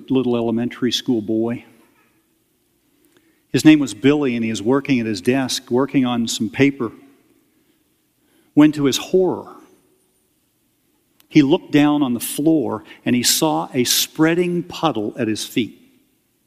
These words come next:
When he realizes what's happened,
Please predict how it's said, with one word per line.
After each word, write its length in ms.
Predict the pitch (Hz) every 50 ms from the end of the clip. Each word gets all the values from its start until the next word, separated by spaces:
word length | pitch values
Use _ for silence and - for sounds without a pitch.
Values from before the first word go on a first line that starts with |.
| _ _ _ _ _ _ _ _ _ _ _ _ _ _ _ _ _ _ _ _ _ _ _ _ _ _ _ _ _ _ _ _ _ _ _ _ _ _ _ _ _ _ _ _ _ _ _ _ _ _ _ _ _ _ _ -
When 120 | - 143
he 80 | 147 143
realizes 640 | 139 147 180 208 214 214 190 190 185 - 285 165 -
what's 220 | 156 147 135 -
happened, 500 | - - 156 151 165 - - - 104 -